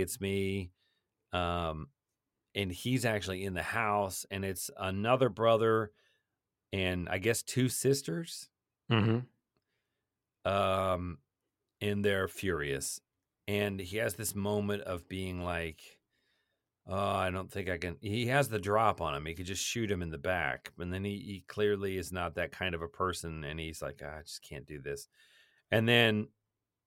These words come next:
Speaker 1: in the message, he's saying, you know, "I just want you to leave my sister out of it." And the brother, all fired up, is like, "Well, that's why we're going to Pittsburgh," you know?
Speaker 2: Yeah.
Speaker 1: And that's when he raises the gun and blows that guy away. <laughs>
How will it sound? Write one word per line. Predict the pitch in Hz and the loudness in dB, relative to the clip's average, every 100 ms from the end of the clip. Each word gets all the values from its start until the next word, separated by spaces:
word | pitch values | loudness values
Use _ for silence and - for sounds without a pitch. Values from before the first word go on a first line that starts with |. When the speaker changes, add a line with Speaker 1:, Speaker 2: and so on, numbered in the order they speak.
| _ _ _ _ | _ _ _ _
Speaker 1:
in | 117 120 | 0 2
the | 113 | 2
message, | 113 123 - 92 - | 6 6 6 -2 -4
he's | 104 90 | -2 0
saying, | 101 90 87 85 | 0 0 -2 -2
you | 85 | -2
know, | 82 | -2
"I | 85 | -4
just | 85 98 | -4 -4
want | 92 - | -4 -4
you | |
to | 87 | -4
leave | 90 | -4
my | 80 | -4
sister | 76 - - 80 | -6 -8 -6 -2
out | 78 80 73 | 0 2 0
of | 69 | -4
it." | 67 - _ _ _ _ | -6 -8 _ _ _ _
And | 92 95 | -2 0
the | 92 | 0
brother, | 80 98 90 87 87 | 2 2 2 2 2
all | 85 | 0
fired | - 87 82 78 | 0 0 0 -2
up, | 69 | -4
is | - | -8
like, | 82 | -8
"Well, | 95 | -2
that's | 170 185 | 0 0
why | 180 196 | 2 2
we're | 196 | 4
going | 202 | 4
to | 190 | 4
Pittsburgh," | 190 220 202 220 190 143 | 4 6 12 12 12 2
you | - | -2
know? | 110 117 - - | 2 0 -2 6
Speaker 2:
Yeah. | 110 95 82 | 8 8 6
Speaker 1:
And | 87 98 | 2 12
that's | 117 120 | 12 12
when | 123 120 | 8 6
he | |
raises | 110 120 101 95 | 8 8 6 0
the | 104 | 2
gun | 101 113 | 6 6
and | 104 92 | 4 6
blows | 107 110 101 | 10 10 10
that | 110 107 | 8 8
guy | 98 85 | 6 4
away. | 73 67 55 - | 2 -2 -2 -6
<laughs> | - | -10